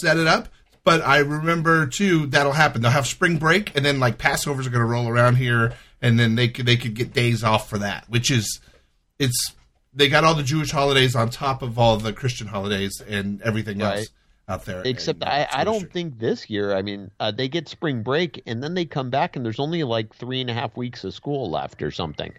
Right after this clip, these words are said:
Speaker 1: Fuck.
Speaker 2: So
Speaker 1: Already.
Speaker 2: I, I, I don't think, I don't think there's any more breaks after spring break because they get out at, you know, like, third week in May or something.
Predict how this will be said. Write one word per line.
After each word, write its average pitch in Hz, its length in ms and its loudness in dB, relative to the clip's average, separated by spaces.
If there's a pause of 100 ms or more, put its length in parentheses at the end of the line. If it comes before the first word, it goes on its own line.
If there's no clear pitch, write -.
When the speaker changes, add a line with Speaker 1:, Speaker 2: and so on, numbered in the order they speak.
(220)
Speaker 1:
Fuck. - 340 -4 (880)
Speaker 2:
So 127 140 -2
Speaker 1:
Already. 101 260 -2
Speaker 2:
I, 139 100 -4 (520)
I, 120 300 0
I - 20 -2
don't 143 280 -4
think, 135 340 -8 (260)
I 120 120 -4
don't 127 180 -10
think 120 200 -12
there's 110 200 -6
any 117 140 -4
more 120 200 -2
breaks 110 460 -4
after 98 320 -4
spring 104 320 -10
break 110 320 -4
because 95 520 -6
they 110 180 -2
get 113 160 -4
out 123 260 0
at, 101 180 -8
you 104 140 -8
know, 101 120 -6
like, 98 180 -6 (100)
third 110 260 -6
week 107 220 -8
in 92 140 -8
May 123 260 -2
or 90 120 -4
something. 85 500 -10